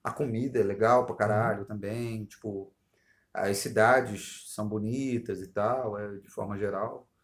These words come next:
Speaker 1: É, é, mas hoje em dia já, hoje em dia já, tipo, assim, eu acho que eu, eu ficaria com o pé atrás, porque como tem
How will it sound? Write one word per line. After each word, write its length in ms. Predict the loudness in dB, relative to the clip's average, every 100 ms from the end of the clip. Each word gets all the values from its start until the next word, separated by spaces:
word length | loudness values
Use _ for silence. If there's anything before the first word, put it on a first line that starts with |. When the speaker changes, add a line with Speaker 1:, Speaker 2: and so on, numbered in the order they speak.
| _ _ _ _ _
Speaker 1:
É, 680 | 0 4 4 2 0 -4 -6 -10 -14 -18 _ _ _ _ _ _ _ _ _
é, 640 | -4 -2 0 -2 -4 -6 -6
mas 200 | -4 -2
hoje 200 | -2 -2
em 40 | -6
dia 300 | -4 -2 0
já, 160 | -2 -6 -12 -4
hoje 220 | -2 -2
em 40 |
dia 200 | -2 0
já, 220 | 0 -2 -6 _ _
tipo, 280 | -4 0 0
assim, 200 | 0 -2
eu 120 | 0
acho 160 | 0
que 80 | 0
eu, 160 | -2 -2 _ _ _ _ _ _ _ _
eu 80 | -2
ficaria 240 | 2 2
com 120 | 0
o 60 | 0
pé 100 | 2
atrás, 280 | 4 2 0
porque 180 | -2 -6
como 200 | -4 -4
tem 180 | -6